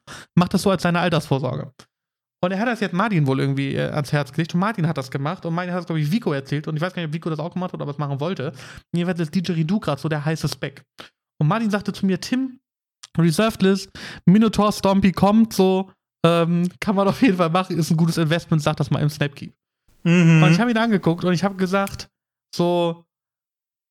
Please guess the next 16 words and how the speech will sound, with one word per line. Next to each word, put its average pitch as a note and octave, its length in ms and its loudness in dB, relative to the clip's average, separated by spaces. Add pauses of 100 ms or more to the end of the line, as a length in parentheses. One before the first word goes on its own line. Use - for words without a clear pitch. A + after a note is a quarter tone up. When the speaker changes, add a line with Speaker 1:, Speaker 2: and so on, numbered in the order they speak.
(280)
Speaker 1:
so, D#3 320 0
„Martin, E3+ 520 0
bei D#3+ 100 4
dein-, G3+ 240 2
bei F#3+ 80 4
deinem G#3+ 220 2
Playset G#3+ 420 4
Didgeridoos, G3 560 4
was E3 100 4
du E3 100 -4
gekauft F3 420 2
hast D3+ 120 -2
für“, D3+ 280 0 (280)
er E3+ 80 0
sagt, G3+ 140 0
„Ja, B3+ 300 0